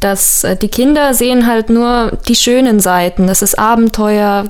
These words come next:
jemand, der, also die abenteuerliche Insel und alles, jemand, der immer Kind bleibt. Und ein Erwachsener, wenn das Buch liest, dann ist es nur melancholisch, weil man, man kommt nicht mehr dahin zurück. Und es ist eigentlich traurig,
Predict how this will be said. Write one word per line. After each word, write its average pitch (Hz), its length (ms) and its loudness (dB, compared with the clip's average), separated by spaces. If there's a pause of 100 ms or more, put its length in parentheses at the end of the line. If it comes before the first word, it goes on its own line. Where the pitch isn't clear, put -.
jemand, 196 420 0
der, 190 340 -2
also 185 220 0
die 196 140 0
abenteuerliche 196 580 0
Insel 240 340 2
und 220 160 0
alles, 208 380 0
jemand, 196 320 2
der 196 140 -2
immer 233 240 2
Kind 254 340 -2
bleibt. 233 380 -2 (400)
Und 220 320 0
ein 208 240 0
Erwachsener, 196 580 -2
wenn 196 100 0
das 196 160 -2
Buch 226 280 -2
liest, 262 440 0 (480)
dann 208 160 0
ist 214 140 0
es - 180 0
nur 226 220 2
melancholisch, 214 880 0
weil 180 140 0
man, 202 260 0 (200)
man 185 240 0
kommt 226 340 0
nicht 226 240 2
mehr 208 160 2
dahin 202 320 0
zurück. 208 380 -2
Und 180 80 0
es 185 100 0
ist 202 140 0
eigentlich 190 400 -2
traurig, 190 520 0